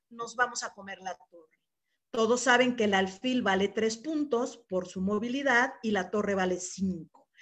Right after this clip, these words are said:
Entonces, con esta jugada, aparentemente, ¿verdad? Ganan calidad,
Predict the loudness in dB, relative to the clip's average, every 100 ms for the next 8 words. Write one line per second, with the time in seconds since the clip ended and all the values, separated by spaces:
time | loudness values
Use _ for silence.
0 | -20 _ -4 -4 -4 -2 0 0 -2 -2
1 | -4 -2 0 4 4 4 0 -2 -8 _
2 | -2 0 2 4 2 0 -2 -2 0 0
3 | 0 0 -2 -6 _ 0 0 2 2 0
4 | -6 _ -2 6 6 6 4 4 -2 -10
5 | _ 2 2 4 2 4 4 2